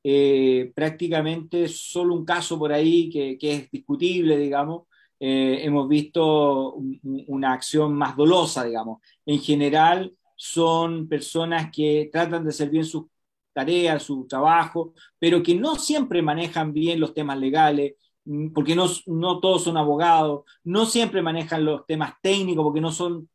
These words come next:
todos arquitectos o ingenieros, no siempre son an-,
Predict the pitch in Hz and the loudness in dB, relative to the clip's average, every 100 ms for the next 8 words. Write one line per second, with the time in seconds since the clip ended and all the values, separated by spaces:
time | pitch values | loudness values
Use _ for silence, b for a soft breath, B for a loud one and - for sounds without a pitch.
0 | _ 180 170 151 156 147 175 160 160 151 | _ 0 0 0 -2 -2 -2 -2 -2 -4
1 | 147 156 175 165 160 160 B B 160 202 | -2 -2 -2 -2 -2 -6 B B 0 0
2 | 208 214 208 - 180 170 170 175 170 170 | 2 2 0 0 2 2 0 -4 -4 -6
3 | 151 156 | -6 -6